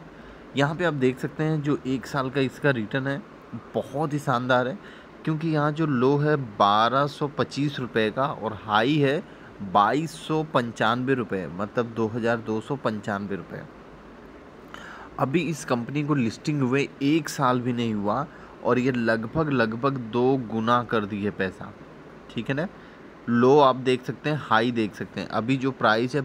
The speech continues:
बाईस सौ इक्यानवे रुपये का है, तो बहुत ही शानदार है, मतलब अपने हाई के ही आसपास चल रहा है।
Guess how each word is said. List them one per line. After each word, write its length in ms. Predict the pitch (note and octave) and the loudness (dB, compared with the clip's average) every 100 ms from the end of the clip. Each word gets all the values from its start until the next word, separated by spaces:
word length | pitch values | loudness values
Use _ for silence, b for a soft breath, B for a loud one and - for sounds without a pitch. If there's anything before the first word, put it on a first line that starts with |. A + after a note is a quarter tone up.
| A2 | 2
बाईस 360 | G#2 G#2+ C3 - | 2 4 -2 -6
सौ 280 | - C3+ - | -4 -2 -2
इक्यानवे 580 | A2+ - A2+ A2 A#2+ B2+ | -10 -4 -2 -2 0 -2
रुपये 300 | A2 G#2+ F#2+ | 0 -2 -2
का 120 | F2+ | -2
है, 140 | F2+ - - - - B B B B - - | -6 -10 -18 -20 -20 B B B B -20 -6
तो 60 | D3 A#2+ | -6 -2
बहुत 360 | A#2+ - D3+ D#3+ | -4 0 -2 0
ही 60 | |
शानदार 540 | D#3 C#3+ B2 B2+ B2+ C3 | 0 0 2 2 2 2
है, 120 | D#3+ - - - | -6 -12 -20 -10
मतलब 220 | G#2+ A#2+ | -6 -2
अपने 240 | A#2+ B2+ C3 | -4 -4 -6
हाई 320 | G#2+ G2+ A#2+ | 0 0 0
के 140 | B2 C3 | -2 -2
ही 180 | C3 C3 | 0 2
आसपास 460 | A2 - A#2+ - | 0 0 -4 -2
चल 120 | B2+ A#2 | -6 -4
रहा 160 | A#2+ | -4
है। 140 | C3+ | -6